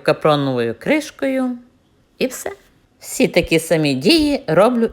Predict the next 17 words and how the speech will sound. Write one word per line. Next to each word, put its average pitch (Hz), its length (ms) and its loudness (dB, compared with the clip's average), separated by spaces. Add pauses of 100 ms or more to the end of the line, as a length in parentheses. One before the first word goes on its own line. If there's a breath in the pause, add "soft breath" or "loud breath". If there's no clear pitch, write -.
із 131 120 -8
наступними 151 840 -4
банками. 104 760 -6 (540)
Ці - 140 -6
банки 139 380 0
теж 302 300 2
віднесу 285 440 0
у 247 100 0
підвал, 226 500 0 (380 loud breath)
і 175 80 2
нехай 165 360 2
вони 135 280 0
собі 110 300 -6
так 117 320 -4
легенько 202 560 -4
там 143 380 -2 (140)
заквашуються. 104 1120 -8